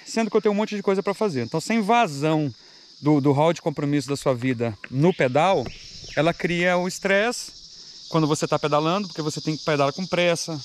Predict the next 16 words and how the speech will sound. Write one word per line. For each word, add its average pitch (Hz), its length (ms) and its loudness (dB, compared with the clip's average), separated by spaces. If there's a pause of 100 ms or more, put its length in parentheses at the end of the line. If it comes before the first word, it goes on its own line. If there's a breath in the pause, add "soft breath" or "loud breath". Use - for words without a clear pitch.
você 123 580 0 (380 loud breath)
cria 160 220 4
ansiedade, 156 840 0 (100)
né? 156 100 -2
Ela 202 120 0
contamina 269 400 0
o 262 60 -2
teu 269 80 0
pedal 220 260 0
inteiro. 117 400 -6 (720 loud breath)
E 226 180 2
foi 240 220 2
o 247 40 -2
que 254 80 0
aconteceu 226 440 0
comigo. 214 560 -2